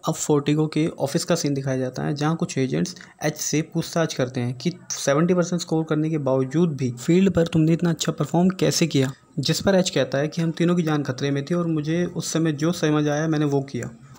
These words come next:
और इसी की वजह से हम सबकी जान बच गई। वो लोग एच को फ्री कर देते हैं। अब टेडी एच से कहता है कि क्यों ना तुम दो चार दिन की छुट्टी लेकर आराम से रेस्ट करो,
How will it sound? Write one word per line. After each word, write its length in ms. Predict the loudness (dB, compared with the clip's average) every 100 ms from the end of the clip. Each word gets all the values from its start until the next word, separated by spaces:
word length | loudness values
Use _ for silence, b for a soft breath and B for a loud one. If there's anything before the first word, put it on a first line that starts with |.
| -6
और 120 | -2
इसी 200 | 0 2
की 60 |
वजह 140 | 2 4
से 100 | 2
हम 80 | 2
सबकी 280 | 0 -2
जान 260 | 0 2 2
बच 140 | 0 -2
गई। 160 | -6 -6 B B B
वो 140 | 4 6
लोग 200 | 4 4
एच 200 | 0 2
को 120 | 0
फ्री 220 | 2 2
कर 140 | 2
देते 240 | 0 0 -2
हैं। 100 | -4 -6 B B B B
अब 200 | -4 -2 0
टेडी 240 | 4 4
एच 140 | 4 2
से 100 | 0
कहता 260 | 0 2
है 60 | -2
कि 200 | -2 -12
क्यों 220 | 0 2
ना 80 | 4
तुम 280 | 4 2 2
दो 200 | 2 2
चार 200 | 2 2
दिन 100 | 2
की 60 | 0
छुट्टी 280 | 0 0 2
लेकर 300 | 2 2 2
आराम 240 | 2 2
से 160 | 2 2
रेस्ट 260 | 2 0
करो, 220 | 0 0